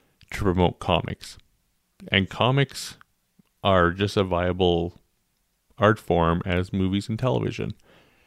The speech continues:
And in some ways, as we all know with Disney gobbling up everything, is that there has been, uh, comic books who've paved the way for this recent, like, last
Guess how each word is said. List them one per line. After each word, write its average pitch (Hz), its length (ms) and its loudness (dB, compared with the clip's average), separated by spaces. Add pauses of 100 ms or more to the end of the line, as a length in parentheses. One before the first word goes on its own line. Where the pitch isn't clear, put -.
(260)
And 110 360 4
in 95 160 2
some 117 280 6
ways, 85 440 4
as 90 200 0
we 87 200 2
all 87 180 4
know 92 240 6
with 90 260 2
Disney 95 360 4
gobbling 85 520 2
up 85 280 -2
everything, 90 560 -2 (800)
is 101 220 4
that 98 440 4 (560)
there 95 280 4
has 95 340 0
been, 98 580 2 (1040)
uh, 92 540 4
comic 113 300 4
books 104 220 -8
who've 101 500 4 (140)
paved 110 300 8
the 98 100 10
way 98 400 4
for 87 400 6
this - 480 2
recent, 95 580 2
like, 87 240 -2
last 87 380 2